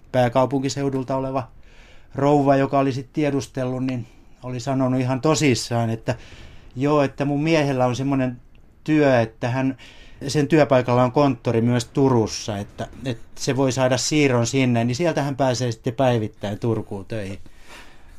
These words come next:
Hän oli tyrmistynyt, kun kuuli, että no ei pääse, että laivakaan ei kulje joka päivä. Ja sit Turkuun on kuitenkin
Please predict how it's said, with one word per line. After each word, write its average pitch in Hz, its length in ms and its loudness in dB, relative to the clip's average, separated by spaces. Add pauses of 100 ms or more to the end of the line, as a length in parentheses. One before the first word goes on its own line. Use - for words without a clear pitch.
Hän 123 140 -4
oli 123 120 2
tyrmistynyt, 127 640 2
kun 123 140 0
kuuli, 131 300 6
että 117 220 0
no 123 100 2
ei 135 200 4
pääse, 127 520 2
että 123 240 -2
laivakaan 113 500 2
ei 101 100 -6
kulje 104 320 -4
joka 101 320 -4
päivä. 104 420 -6 (720)
Ja 113 60 -4
sit 113 220 -2
Turkuun 117 440 2
on 120 100 2
kuitenkin 120 500 2